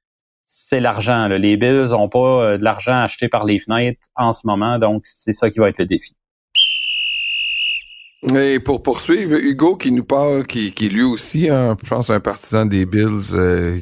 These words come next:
Speaker 2: qui a vécu des émotions depuis l'élimination de son équipe, nous pose la question. Deux questions. Est-ce que les co-, est-ce que Don, euh, oui, est-ce que coach McDermott, pardon, et ses acolytes sont toujours les hommes de la situation à Buffalo ?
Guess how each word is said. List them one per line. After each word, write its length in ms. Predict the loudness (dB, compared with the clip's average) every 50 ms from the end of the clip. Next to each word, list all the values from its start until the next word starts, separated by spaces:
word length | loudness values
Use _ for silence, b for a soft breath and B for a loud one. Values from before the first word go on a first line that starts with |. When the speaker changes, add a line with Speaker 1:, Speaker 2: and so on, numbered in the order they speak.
| -8
Speaker 2:
qui 460 | -8 -6 -4 -2 0 0 0 0 0 0
a 140 | -2 -4
vécu 420 | -4 -2 -2 0 0 0 -2 -2 0
des 200 | 0 2 2 2
émotions 520 | 2 2 0 0 0 0 2 2 2 2
depuis 500 | 0 -2 -4 -4 -8 -6 -2 0 0 2
l'élimination 640 | 2 2 2 4 4 4 2 2 2 0 0 0 0
de 60 | 0
son 160 | 0 0 0
équipe, 420 | -2 -2 -2 0 0 0 -2 -4 -10 -20 -20 _ _ _ _ _ _ _ _ _ _ _ _ -6
nous 60 | -2
pose 200 | 0 2 2 2
la 100 | 2 2
question. 460 | 0 0 -2 -2 -4 -4 -4 -4 -6 _ _ _ _ -4
Deux 220 | 2 2 4 4
questions. 360 | 4 2 -2 -2 -2 -2 0
Est-ce 160 | 0 0 0 2
que 80 | 0
les 280 | 2 2 2 0 0 0
co-, 320 | 0 0 2 2 2 0
est-ce 120 | 0 0 0
que 180 | 0 0 0 0
Don, 300 | 0 0 0 0 -2 -2 0
euh, 160 | 2 2 2
oui, 120 | 2 2 0 0 0 -2
est-ce 140 | -2 -2 0
que 100 | 0 0
coach 460 | 0 0 0 2 2 2 0 0 0
McDermott, 640 | 0 0 2 2 2 2 2 2 2 2 0 0 0
pardon, 400 | -2 -2 -2 0 0 0 0 0
et 40 | 0
ses 260 | -2 -2 -2 -2 -2
acolytes 420 | -2 0 0 0 0 0 0 0 0
sont 140 | -4 -4
toujours 360 | 0 0 0 2 4 2 2 4
les 220 | 2 2 2 2
hommes 120 | 2 2
de 60 | 2 2
la 80 | 0
situation 360 | 0 0 0 0 2 0 0
à 20 | 0
Buffalo ? 420 | 0 -2 0 0 0 0 0 0